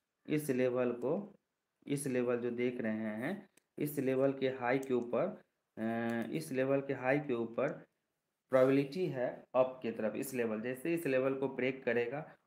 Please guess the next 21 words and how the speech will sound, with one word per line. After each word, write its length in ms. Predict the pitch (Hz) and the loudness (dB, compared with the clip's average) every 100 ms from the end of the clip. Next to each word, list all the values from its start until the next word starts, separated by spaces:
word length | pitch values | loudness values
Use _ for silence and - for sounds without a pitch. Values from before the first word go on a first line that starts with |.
| - | -6
और 120 | 117 | -4
मैं 200 | 123 131 120 | 0 0 2
dawn 260 | 123 147 | 2 2
के 180 | 147 135 | 0 -2
लिए 160 | 127 127 | -2 -2
तो, 160 | 113 | -4
तो 100 | 113 | -8
plan 300 | 113 110 110 | -6 -4 -2
ही 60 | 113 | -2
नहीं 120 | 110 | -2
कर 100 | 107 | -2
रहा। 80 | 104 | -4
dawn 320 | 104 131 147 | -2 -2 -2
के 100 | 147 | 0
लिए 180 | 131 131 | -2 0
इस 220 | 139 135 | -2 -4
level 320 | 123 120 120 | 0 0 0
को 100 | 123 | -2
again 340 | 110 117 120 123 | -2 -2 -2 -2
इसको, 300 | 120 - 127 | -6 -6 -4
इस, 180 | 135 | -4